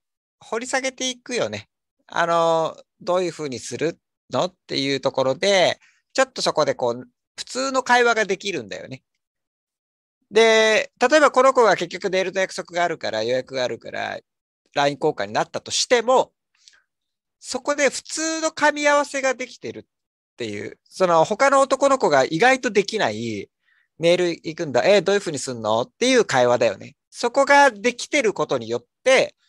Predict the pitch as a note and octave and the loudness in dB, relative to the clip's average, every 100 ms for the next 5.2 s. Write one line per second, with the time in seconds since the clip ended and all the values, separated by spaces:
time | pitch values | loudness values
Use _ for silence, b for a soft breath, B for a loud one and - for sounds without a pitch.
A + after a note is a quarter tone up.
0 | _ _ _ C#4 C#4 D#4+ D#4 A#3+ A#3+ C4 | _ _ _ -2 4 4 4 0 0 2
1 | D4+ - A#3 - C#3+ B2 D3+ C3+ C3+ F#3 | 0 -2 -8 -4 -2 0 2 2 0 -4
2 | E3+ - G#3 D#3+ D#3+ B2 - _ _ _ | -6 -8 -8 -2 -2 -2 -6 _ _ _
3 | _ _ - E3 E3+ D#3+ G3+ - B2 A#2+ | _ _ -8 -6 0 2 0 -2 -6 -6
4 | A#2+ F3 G3 G3+ C4 G#3+ C#3 A#2+ C3 C3+ | -4 -6 -4 -6 0 0 0 -2 -6 -6
5 | _ - | _ -20